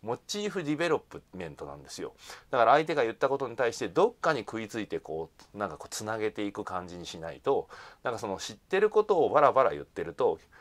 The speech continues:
「あの、おははようございます」って言ったら、「あの車は赤いです。えー、今日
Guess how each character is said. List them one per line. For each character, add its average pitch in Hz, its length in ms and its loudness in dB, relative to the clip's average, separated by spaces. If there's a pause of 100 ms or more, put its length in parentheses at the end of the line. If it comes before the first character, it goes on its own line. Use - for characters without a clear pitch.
(160)
「あ 95 120 -4
の、 90 100 -8 (400)
お - 40 -6
は - 120 2
は 156 40 2
よ 160 40 2
う 151 40 0
ご 151 80 2
ざ 147 120 2
い 143 40 -2
ま 139 120 2
す」 - 140 -10
っ - 20 -20
て - 160 -20
言 - 100 -6
っ - 20 -4
た - 60 -8
ら、 - 20 -8
「あ - 20 -8
の 165 260 2 (280)
車 147 280 0
は 127 140 6
赤 123 160 2
い 107 80 0
で 78 100 -10
す。 - 240 -14 (460)
え 101 580 -2 (420)
ー、 - 60 -4
今 120 260 4
日 85 60 -14